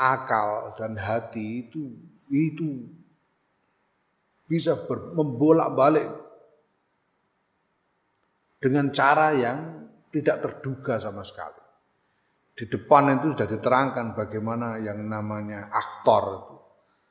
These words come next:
dorongan-dorongan di dalam diri itu, kita tidak bisa mengendalikan. Makanya sampai diceritakan ada orang seperti Bal'am bin Ba'ura.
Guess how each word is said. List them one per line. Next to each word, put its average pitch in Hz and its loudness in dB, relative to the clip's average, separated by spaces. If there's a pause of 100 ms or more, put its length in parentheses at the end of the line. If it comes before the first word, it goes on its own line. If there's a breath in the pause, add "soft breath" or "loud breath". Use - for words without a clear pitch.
(180)
dorongan-dorongan 107 -2
di 95 -16
dalam 98 -8 (800)
diri 101 -2 (180)
itu, 131 -12 (840)
kita 127 -10
tidak 117 -6
bisa 117 -6
mengendalikan. 123 -4 (3250)
Makanya 160 2
sampai 147 4
diceritakan 143 4 (180)
ada 131 4
orang 151 6
seperti 147 2 (800)
Bal'am 131 6
bin 151 4
Ba'ura. 120 6